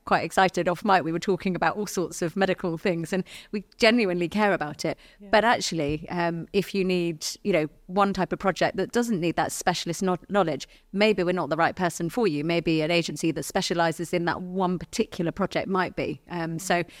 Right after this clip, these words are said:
Speaker 1: that's, yeah, that's what specialism means, or, you know, a-, a-, yeah, multidimensional.
Speaker 2: Mm.
Speaker 1: Yeah.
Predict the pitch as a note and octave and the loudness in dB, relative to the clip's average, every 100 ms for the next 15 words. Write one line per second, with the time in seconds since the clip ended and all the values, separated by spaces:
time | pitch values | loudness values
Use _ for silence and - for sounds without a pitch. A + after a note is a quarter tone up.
0 | - - A3 F#3 - A#3+ D3 - G3 - | -6 2 2 2 2 2 2 2 2 2
1 | - G3 - E3 E3+ D#3 D#3 D#3 F#3+ F#3 | -2 -2 -2 -2 -2 -2 -4 -6 -2 0
2 | D#3+ D3 D#3 D3+ G3+ F3+ D#3 - F#3+ - | 0 -2 -2 -2 0 0 -2 -4 -4 -4
3 | _ A3+ G#3+ - G3 G#3+ - G3 F3+ E3+ | _ -4 -2 -2 2 0 2 2 2 2
4 | - - E3 D#3 _ _ _ _ - F#3 | -4 -8 -8 -10 _ _ _ _ -16 -16
5 | F3+ _ - E3+ | -16 _ -4 -4